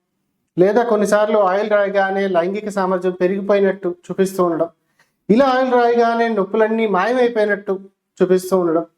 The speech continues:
ఒక డాక్టర్ ఆయిల్ని రికమెండ్ చేస్తున్నట్టు చూపిస్తూ ఉండడం, ఇలాగా పేషెంట్ల అటెన్షన్ గ్రాబ్ చేయడానికి రకరకాల యాడ్స్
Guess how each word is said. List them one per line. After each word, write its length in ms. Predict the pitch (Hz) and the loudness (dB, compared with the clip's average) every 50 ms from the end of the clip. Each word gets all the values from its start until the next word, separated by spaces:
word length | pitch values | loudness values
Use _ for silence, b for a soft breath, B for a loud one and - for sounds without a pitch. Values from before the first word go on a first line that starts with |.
| _ _ _ _ _ _ _ _ _ | _ _ _ _ _ _ _ _ _
ఒక 120 | - - 156 | -2 0 2
డాక్టర్ 460 | 147 147 160 202 214 - - 254 247 | 2 2 0 0 -2 -2 0 0 2
ఆయిల్ని 440 | 233 226 208 180 180 196 214 220 196 | 2 2 2 0 0 0 -2 0 -2
రికమెండ్ 400 | 180 175 180 196 220 220 202 208 | -2 -2 -2 -2 -2 -2 0 -2
చేస్తున్నట్టు 500 | 202 196 202 - 208 202 196 190 196 190 185 196 | -2 -2 -4 -6 -4 -2 -2 -2 -4 -6 -6 -2
చూపిస్తూ 320 | 185 190 180 - - 190 | -2 -2 -4 -2 -4 -4
ఉండడం, 320 | 170 165 165 - - - - _ _ | -4 -2 -4 -6 -8 -10 -16 _ _
ఇలాగా 320 | 165 185 214 226 208 196 - - B B B B B B - - - | 0 0 2 2 2 0 -2 -4 B B B B B B -8 0 2
పేషెంట్ల 440 | 175 185 185 208 233 233 226 240 233 226 220 220 220 226 - - | 2 2 2 0 0 2 2 2 2 2 2 0 -2 -4 -8 -10
అటెన్షన్ 480 | - 156 214 240 233 226 - 247 233 190 | -4 -2 -2 -2 -2 0 0 0 2 2
గ్రాబ్ 320 | 185 190 196 196 190 190 | 2 2 2 0 -2 0
చేయడానికి 760 | 208 190 185 196 190 185 185 - 247 226 180 165 180 196 196 190 190 | 0 0 2 2 0 0 0 0 -2 -2 0 0 0 0 -2 -4 -6
రకరకాల 460 | 156 - 196 185 175 190 190 190 196 | -4 -4 -4 -2 0 0 0 2 2
యాడ్స్ 360 | 175 151 156 175 208 208 208 | 0 0 0 0 0 -2 -4